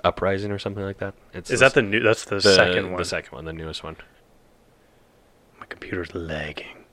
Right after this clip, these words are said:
Speaker 1: 'Cause it's, uh, Idris Elba's character died in the first one, so it's, uh, it's Finn from Star Wars plays his son.
Speaker 2: Okay.
Speaker 1: And then we were talking about this the other day with the girls, but,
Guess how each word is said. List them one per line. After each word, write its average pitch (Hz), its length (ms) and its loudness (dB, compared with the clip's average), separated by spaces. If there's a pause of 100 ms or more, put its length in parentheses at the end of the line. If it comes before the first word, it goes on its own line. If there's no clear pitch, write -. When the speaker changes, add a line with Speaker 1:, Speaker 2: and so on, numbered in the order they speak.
(120)
Speaker 1:
'Cause 98 220 0
it's, 95 220 0
uh, 98 180 8 (520)
Idris 107 340 2
Elba's 92 680 2 (220)
character 90 520 0 (180)
died 87 300 2
in 85 80 -2
the 80 60 -8
first 85 340 -6
one, 85 160 -6
so 82 320 -2
it's, 80 240 -4
uh, 78 180 -2 (420)
it's - 320 -10 (180)
Finn 104 640 4 (220)
from 87 180 -6
Star 90 300 4
Wars 85 220 -2
plays 90 280 -2
his 87 160 -6
son. 90 360 -2 (180)
Speaker 2:
Okay. 98 260 0 (200)
Speaker 1:
And 101 200 -2
then 95 360 2 (340)
we 101 80 6
were 104 60 8
talking 127 200 10
about 117 160 4
this 110 180 4
the 110 100 2
other 101 140 2
day 98 160 0
with 95 120 -2
the 95 60 -6
girls, 90 380 0
but, 90 220 -2